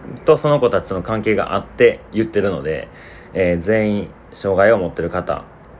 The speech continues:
に当てはまるとは思わないですけど、これはまあ一僕の意見として聞いてほしいんですけど、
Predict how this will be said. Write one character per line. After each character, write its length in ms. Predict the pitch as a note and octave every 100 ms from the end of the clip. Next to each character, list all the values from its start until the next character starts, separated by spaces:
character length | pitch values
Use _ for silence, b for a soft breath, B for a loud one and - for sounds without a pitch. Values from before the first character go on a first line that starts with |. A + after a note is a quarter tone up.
| -
に 100 | A2
当 160 | A#2 G2+
て 80 | G#2+
は 80 | G#2+
ま 80 |
る 80 | A#2
と 80 | A2
は 80 | E2
思 100 | F2
わ 80 | F2+
な 80 |
い 20 | -
で 60 | -
す 80 |
け 100 | -
ど、 220 | D2+ D#2 - - -
こ 100 | B2
れ 40 |
は 60 | A#2
ま 60 |
あ 20 |
一 320 | G#2 - E2 -
僕 200 | F2 G2+
の 80 | A2
意 60 |
見 140 | C3 E2+
と 100 | D#2+
し 140 | -
て 60 | F2
聞 60 |
い 40 | E2
て 60 |
ほ 100 | D#2+
し 60 | E2
い 60 | D#2
ん 20 |
で 80 | D2
す 80 |
け 80 | D2+
ど、 240 | D2 C#2+